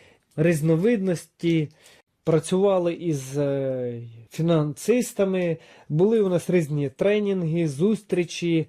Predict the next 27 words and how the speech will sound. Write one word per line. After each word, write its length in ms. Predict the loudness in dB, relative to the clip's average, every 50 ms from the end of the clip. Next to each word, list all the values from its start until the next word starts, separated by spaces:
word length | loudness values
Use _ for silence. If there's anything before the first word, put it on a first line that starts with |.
| -6 -20 _ -6
які 300 | -4 -4 -2 0 0 2
допомогли 600 | 2 2 2 2 2 2 2 2 4 4 2 2
зрозуміти, 680 | 2 2 2 0 0 0 -2 -2 -2 -2 -4 -4 -4 -4
як 340 | -4 0 0 0 0 -2 -4
що 240 | -8 -6 -6 -6 -6
потрібно 600 | -6 -8 -6 -2 -2 -2 0 0 0 -2 -2 -4 -8 -18 -20 _ _ _ 0
будувати. 760 | 0 2 4 4 4 4 2 0 -2 -6 -8 -10 -10 -10 -10 -14
Маркетингові 880 | -12 -6 -2 -2 -2 -2 0 2 0 2 2 0 0 0 0 0 0 0
заняття 560 | 2 2 0 0 2 0 -2 -2 -2 -4 -4
були, 320 | -4 -2 0 0 0 0 -2 -6 -20 -20 -12 -6
із, 340 | -6 -6 -4 -6 -8 -4 -2
е, 320 | 0 0 0 0 2 2
як 220 | 2 2 0 0 -2
працювати 520 | -4 -4 -2 0 0 0 0 0 -4 -8
зі 540 | -8 -8 -8 -2 0 2 2 2 2 0 -2
штучним 560 | -4 -4 0 2 2 2 0 0 0 0 2
інтелектом. 720 | 0 0 0 0 0 2 2 0 -2 -4 -6 -6 -6 -6 -8 _ _ _ _ _
Це 220 | _ -2 -2 0 2
мені 440 | 2 2 4 4 4 4 4 4 2
допомогло 920 | 2 0 0 0 2 2 4 4 2 2 4 4 4 4 4 4 2 0 -4 -16 -20 _ _ _ -4
побудувати 720 | -2 0 2 4 4 4 4 4 2 2 0 -2 -4 -6
свій 600 | -6 -8 -14 -12 -6 -4 -2 -2 -2 -4 -6 -10 _ _ _ _ _ _ _ -8
бізнес. 680 | -4 0 0 2 2 0 0 0 -2 -2 -4 -10 -14 -14 -14 -12 -14 -12 -6
На 160 | -2 -2 0
даному 340 | 2 2 2 2 0 0 0
етапі 500 | 0 0 0 -2 -2 0 0 0 0 0
я, 200 | 0 -2 -4